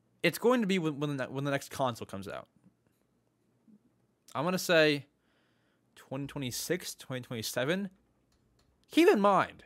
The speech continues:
twenty twenty-seven is five years away. If we have to wait that long for a new Mario Bros game, I don't know what I'll do. I'll have to go and replay all of the old ones.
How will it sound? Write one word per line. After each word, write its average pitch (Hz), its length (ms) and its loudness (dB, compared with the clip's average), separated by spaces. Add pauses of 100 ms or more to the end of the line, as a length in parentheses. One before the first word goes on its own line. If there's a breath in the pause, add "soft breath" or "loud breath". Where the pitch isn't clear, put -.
(600)
twenty 277 340 0
twenty-seven 208 760 2
is 117 140 -6
five 208 580 4
years 175 280 0
away. 127 420 2 (1040)
If 147 160 0
we 190 220 4
have 277 220 10
to 233 200 10
wait 196 280 6
that 123 240 4
long 127 380 -2 (440 soft breath)
for 143 200 -4
a - 20 0
new 131 160 -6
Mario 117 380 -2
Bros 127 280 -2
game, 131 380 -4 (3250)
I 131 100 0
don't 143 120 -6
know 127 80 -8
what 123 160 -4
I'll 104 120 -2
do. 101 320 -10
I'll 104 100 -6
have 127 160 -8
to - 80 -20
go 131 100 -4
and 117 160 -8
replay 117 420 -10
all 104 160 -6
of 104 80 -14
the 107 100 -10
old 92 220 -12
ones. - 340 -20